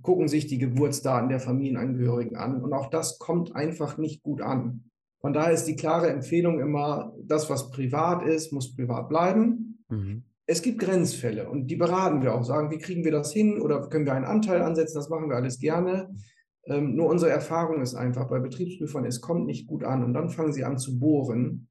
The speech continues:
Speaker 2: Mhm.
Speaker 1: und dann finden sie womöglich Sachen, die gar nicht zu finden sind. Also,
Speaker 2: Mhm.
Speaker 1: wo sie dann Dinge vermuten und dann kommt man schlecht dagegen an.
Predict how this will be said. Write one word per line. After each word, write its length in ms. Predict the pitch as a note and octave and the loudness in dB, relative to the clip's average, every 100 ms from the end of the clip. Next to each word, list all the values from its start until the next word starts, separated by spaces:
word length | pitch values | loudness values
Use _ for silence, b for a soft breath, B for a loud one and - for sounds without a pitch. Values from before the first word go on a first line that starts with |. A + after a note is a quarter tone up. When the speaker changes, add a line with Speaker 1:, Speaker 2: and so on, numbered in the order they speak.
| _ _ _ A#2 | _ _ _ -10
Speaker 2:
Mhm. 440 | A2+ A2 A2+ - - | -8 -8 -10 -14 -8
Speaker 1:
und 80 | D3 | -2
dann 160 | D3 | -2
finden 400 | - A3 A#3+ F3+ | 0 4 4 4
sie 180 | D3 C#3 | 2 2
womöglich 540 | B2+ C3+ C#3 C3 C#3 B2 | 2 2 2 0 -2 0
Sachen, 400 | C#3 C#3+ D#3 D3+ | -2 -2 -4 -4
die 100 | C#3+ | -2
gar 160 | D#3 | 0
nicht 140 | D#3 - | 0 -2
zu 100 | D#3 | -6
finden 360 | - D#3 C#3+ | -2 0 2
sind. 380 | D#3+ C#3+ A#2+ - - _ _ - | 4 4 2 -6 -12 _ _ -8
Also, 220 | B2+ F2+ G#2+ G#2+ - _ _ | -2 -2 -2 -8 -16 _ _
Speaker 2:
Mhm. 160 | - - | -18 -4
Speaker 1:
wo 100 | D#3 | -2
sie 240 | C#3 D3+ | 0 -2
dann 340 | D#3 D3 - - | 0 -4 -4 -4
Dinge 220 | E3 D#3 | -2 -2
vermuten 560 | D3+ D#3 F#3 F#3+ C#3+ | 0 -2 0 0 -2
und 80 | C#3+ | -2
dann 160 | C#3+ C#3+ | -2 -4
kommt 180 | D#3 D3 | -4 -2
man 100 | D3 | -4
schlecht 280 | C3+ B2+ B2+ | -4 -4 -4
dagegen 320 | B2 C#3+ D3 | -4 -4 -4
an. 320 | B2+ B2 | -6 -8